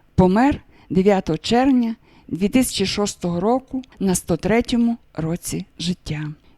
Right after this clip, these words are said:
Він справді композитор з Божим даром.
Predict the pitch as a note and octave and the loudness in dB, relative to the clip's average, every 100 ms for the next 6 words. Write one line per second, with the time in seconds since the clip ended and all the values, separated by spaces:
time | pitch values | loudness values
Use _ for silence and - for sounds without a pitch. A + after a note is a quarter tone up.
0 | - F3 C#4+ D4 - _ _ _ _ - | -6 4 6 6 -2 _ _ _ _ -14
1 | - - C#4 C#4+ C4+ D#3 E3+ - G3 F#3 | -12 0 4 6 4 2 -2 4 4 6
2 | G#3+ G3 C4 C4 A#3 A3 - - - - | 4 6 4 6 4 2 -2 -14 -20 -10
3 | D#3+ E3 G3 C4+ A#3 F#3 F3+ E3+ F#3 E3+ | -8 2 8 8 8 4 0 2 2 2
4 | E3 D#3+ | 0 -4